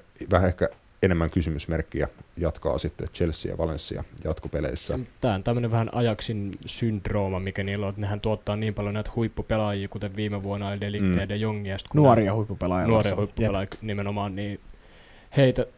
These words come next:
Speaker 2: heitä kasvattaa sieltä ja myy isolla profiitilla. Nyt lähti kaksi erittäin tärkeätä palasta muille, muille seuroille, ja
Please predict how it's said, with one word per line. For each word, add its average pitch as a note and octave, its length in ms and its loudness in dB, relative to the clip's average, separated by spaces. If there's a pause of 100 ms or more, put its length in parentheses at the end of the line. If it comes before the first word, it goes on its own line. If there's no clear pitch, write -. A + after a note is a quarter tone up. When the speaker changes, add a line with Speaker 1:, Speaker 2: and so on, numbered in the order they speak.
Speaker 2:
heitä C#3 200 6
kasvattaa A2+ 560 2
sieltä G#2+ 320 0
ja G#2+ 100 2
myy A2 220 0
isolla A2 220 0
profiitilla. G#2+ 580 0
Nyt - 180 -6
lähti A2 280 -4
kaksi - 400 -2
erittäin A#2 380 -2
tärkeätä A2+ 300 -4
palasta A2 460 -2 (100)
muille, A2 360 0
muille A#2 280 -2
seuroille, G#2+ 580 0
ja G#2 280 0